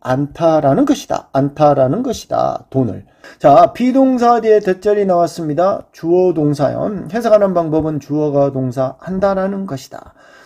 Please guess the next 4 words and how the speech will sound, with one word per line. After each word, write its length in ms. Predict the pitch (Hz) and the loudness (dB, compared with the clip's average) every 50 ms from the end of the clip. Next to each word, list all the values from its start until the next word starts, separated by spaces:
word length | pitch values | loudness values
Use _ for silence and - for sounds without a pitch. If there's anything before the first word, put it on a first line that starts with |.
| _ _ _ _ _ - _ | _ _ _ _ _ -16 _
그 260 | - 156 156 151 147 | 0 2 2 2 2
중요한 640 | 143 - - 151 151 147 147 147 143 139 139 135 - _ | 0 -2 -2 0 2 4 4 4 4 2 0 -2 -6 _
문제는 920 | - 151 147 214 269 285 277 247 247 208 190 175 170 180 196 196 160 131 - _ _ _ _ _ _ _ _ _ _ _ _ _ _ _ _ _ _ _ _ _ | -10 -4 -2 0 2 2 2 4 4 4 6 6 4 4 4 2 2 -2 -10 _ _ _ _ _ _ _ _ _ _ _ _ _ _ _ _ _ _ _ _ _
바다가 560 | - 135 131 139 135 135 151 170 185 196 - | -8 0 0 2 4 4 4 2 2 -2 -14